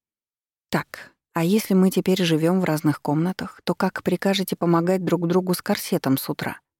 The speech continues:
Или, может, уже пора изобрести нормальное белье вместо этого пыточного устройства?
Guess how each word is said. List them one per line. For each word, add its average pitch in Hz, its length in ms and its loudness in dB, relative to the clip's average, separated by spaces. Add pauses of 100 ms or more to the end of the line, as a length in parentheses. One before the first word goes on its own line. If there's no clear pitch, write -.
(340)
Или, 160 260 -2
может, 165 520 -2
уже 165 260 -2
пора 170 300 2
изобрести 170 460 0
нормальное 175 520 4
белье 190 400 2 (440)
вместо 175 460 2
этого 151 360 2
пыточного 147 600 0
устройства? 139 680 -4